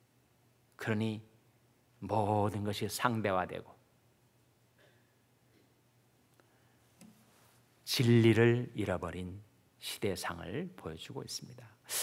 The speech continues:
그래서 이 미가에 관한 이야기를 보면 그 어머니가,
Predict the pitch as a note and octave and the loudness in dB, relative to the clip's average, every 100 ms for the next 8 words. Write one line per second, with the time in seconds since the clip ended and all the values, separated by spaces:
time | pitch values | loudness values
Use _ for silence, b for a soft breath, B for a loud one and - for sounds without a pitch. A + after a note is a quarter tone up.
0 | B F#3+ F#3+ E3+ D3+ D3 C#3+ C3+ A#2+ G#2+ | B 6 8 8 10 12 12 12 12 10
1 | - B2+ A#2 A#2+ A2 A2 G#2 G2+ G2 G2 | 6 4 4 4 2 2 0 0 0 -4
2 | - F#2 G2 B2 C#3+ - - b b b | -6 -4 0 4 4 2 -12 b b b
3 | b - E3 A#2 B2+ D#3 A#2 F2 B2 | b 6 8 8 6 4 4 2 0